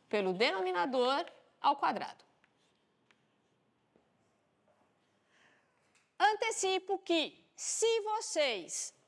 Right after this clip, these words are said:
ou quando vocês aprenderem a regra da cadeia,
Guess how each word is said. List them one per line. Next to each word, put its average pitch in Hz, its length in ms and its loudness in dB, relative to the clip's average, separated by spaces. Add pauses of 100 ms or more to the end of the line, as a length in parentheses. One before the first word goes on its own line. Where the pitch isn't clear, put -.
(640)
ou 220 220 2
quando 392 480 0
vocês 320 400 0
aprenderem 254 720 -2
a 175 60 -8
regra 220 320 -2
da 185 80 -6
cadeia, 202 580 -2